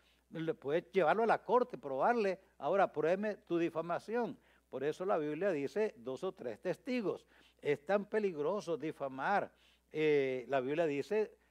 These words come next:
"Contra un anciano, no aceptes acusación, sino en boca de dos o tres testigos". Es la misma cosa contra cualquier persona. Dijo el Señor, "En boca de dos o tres testigos,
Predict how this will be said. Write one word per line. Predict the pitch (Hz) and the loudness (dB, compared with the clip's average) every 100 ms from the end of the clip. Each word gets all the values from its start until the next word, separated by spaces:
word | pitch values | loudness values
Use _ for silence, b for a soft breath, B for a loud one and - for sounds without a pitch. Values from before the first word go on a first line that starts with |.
| _ _ | _ _
"Contra | 165 143 139 | -4 -2 -4
un | 151 180 | -4 -4
anciano, | 170 - 175 226 175 | -6 -6 -2 -2 -2
no | 120 139 | -6 -8
aceptes | 135 156 175 190 190 | -6 -6 -6 -8 -10
acusación, | 185 196 190 - 208 226 220 | -8 -8 -8 -10 -6 -4 -4
sino | - 131 | -6 -8
en | 156 | -8
boca | 143 185 185 | -6 -8 -4
de | 147 | -4
dos | 123 143 196 | -4 -8 -8
o | 190 | -6
tres | 147 135 | -6 -6
testigos". | - 165 - 240 214 135 - b b b | -6 -10 -6 -4 -2 -4 -8 b b b
Es | 113 117 | -12 -6
la | 147 | -6
misma | 151 165 175 | -6 -6 -6
cosa | - 180 185 180 | -6 -8 -8 -8
contra | 185 185 185 | -10 -8 -8
cualquier | 202 190 - 233 - | -6 -6 -2 -2 -2
persona. | 202 143 147 | -6 -4 -4
Dijo | 127 170 | -2 -2
el | 196 | -4
Señor, | 170 190 196 | -6 -4 -2
"En | 135 | -2
boca | 127 180 202 | -4 -2 0
de | 170 127 | 0 0
dos | 185 202 | -4 -4
o | 202 | -8
tres | - 180 | -6 -6
testigos, | - 160 - 208 208 - | -6 -8 -4 0 0 -2